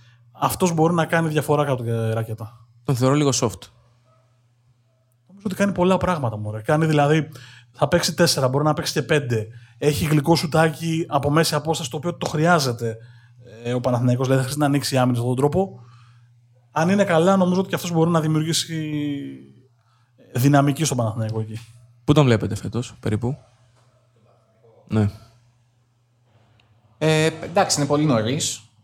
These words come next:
Speaker 3: Θεωρώ ότι θα είναι τεράστια επιτυχία να μπει Final Four. Θα ήθελα να,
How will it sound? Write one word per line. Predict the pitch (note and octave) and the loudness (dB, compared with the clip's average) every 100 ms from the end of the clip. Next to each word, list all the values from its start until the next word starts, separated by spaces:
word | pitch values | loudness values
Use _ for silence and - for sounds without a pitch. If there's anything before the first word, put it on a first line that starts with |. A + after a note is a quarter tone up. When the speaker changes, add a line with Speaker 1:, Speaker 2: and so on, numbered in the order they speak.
| _ | _
Speaker 3:
Θεωρώ | _ - C#3 C#3 D#3 D3+ | _ 2 4 4 4 4
ότι | D3 | 2
θα | - | 2
είναι | D3 D3 C#3+ C#3 | 4 4 2 2
τεράστια | C3 C3 C#3 A#2 | 2 2 2 0
επιτυχία | G#2 G#2 B2 | -4 -2 0
να | A2+ | 2
μπει | A2 A2+ | 0 0
Final | A2+ G2+ G2 | 0 0 0
Four. | C3 E3+ - _ _ _ _ _ _ _ _ | 0 0 -6 _ _ _ _ _ _ _ _
Θα | - A#2+ B2 | -2 2 2
ήθελα | D#3 - E3 D#3+ | 2 0 2 4
να, | D3+ C#3 | 2 2